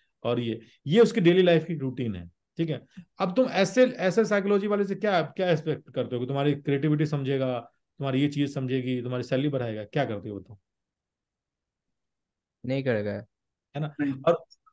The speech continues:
Speaker 1: और, और, और, और फिर तुम खुद ही रोते हो कि यार एक मेरा क्लाइंट है ना,
Speaker 2: हम्म।
Speaker 1: लोगो बड़ा करवा दिया, डिजाइन लाल पीला करा दिया।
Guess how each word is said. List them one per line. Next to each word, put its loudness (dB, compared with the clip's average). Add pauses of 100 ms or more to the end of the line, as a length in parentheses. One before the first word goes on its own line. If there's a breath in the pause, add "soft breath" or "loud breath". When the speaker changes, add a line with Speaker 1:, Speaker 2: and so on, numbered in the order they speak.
Speaker 1:
और, 6
और, 2
और, 2
और -6
फिर 2
तुम 4
खुद 2
ही 2
रोते -2
हो -2
कि 0
यार 6
एक 2
मेरा 2
क्लाइंट 0
है 0
ना, 0
Speaker 2:
हम्म। -2
Speaker 1:
लोगो 0
बड़ा -2
करवा -4
दिया, -2
डिजाइन -4
लाल 0
पीला -2
करा 0
दिया। -4